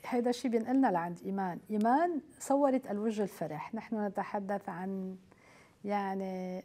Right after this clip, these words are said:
آه، آه، عمل هبة وعملك، وتحدثت ريما عن الأذية وعن ال-،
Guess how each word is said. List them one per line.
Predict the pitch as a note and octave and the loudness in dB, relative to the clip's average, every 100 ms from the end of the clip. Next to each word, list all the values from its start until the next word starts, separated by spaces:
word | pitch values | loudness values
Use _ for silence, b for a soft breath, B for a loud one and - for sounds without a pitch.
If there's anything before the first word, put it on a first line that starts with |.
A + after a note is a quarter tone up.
| - | -8
آه، | F#3 F#3 - - - | -6 -6 -8 -12 -16
آه، | F#3 G3 - | -10 -10 -8
عمل | F#3 A3 A#3 G#3 G3+ | -2 2 2 2 2
هبة | A3+ G3+ G#3 G3+ | 2 4 4 4
وعملك، | G3 E3 E3+ G#3+ G#3 G3 F#3 F#3+ - F#3 | 2 -2 -2 0 0 2 2 0 -4 -4
وتحدثت | F3+ F3+ - G3+ F#3 G3 G3+ F#3 - | -4 -4 -4 -4 -2 -2 -2 -6 -2
ريما | G#3+ G#3 | 0 0
عن | F#3 F3 F#3+ | -2 -4 -4
الأذية | F3+ - F#3 F3 G3 F#3+ F#3+ G3 | -6 -6 -6 -4 -4 -4 -2 -2
وعن | F#3+ E3+ G3 | -2 -2 0
ال-، | G3 | 0